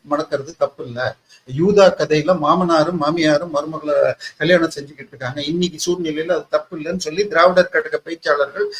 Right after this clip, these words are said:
பேசியது வீடியோக்கள் என்கிட்ட இருக்கு. எனவே இது வந்து நாளைக்கு தேவைப்பட்டா இந்த பக்கம் அடிப்பாங்க.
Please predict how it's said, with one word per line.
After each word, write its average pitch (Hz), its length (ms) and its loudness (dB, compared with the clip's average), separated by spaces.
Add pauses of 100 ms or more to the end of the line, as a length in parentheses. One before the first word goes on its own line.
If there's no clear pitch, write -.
(120)
பேசியது 175 540 0
வீடியோக்கள் 185 480 0
என்கிட்ட 151 280 -12
இருக்கு. 127 340 -14 (460)
எனவே 160 680 4
இது 175 300 0
வந்து 185 360 0
நாளைக்கு 175 540 2
தேவைப்பட்டா 185 600 2
இந்த 165 140 -2
பக்கம் 160 320 -4
அடிப்பாங்க. 156 440 -2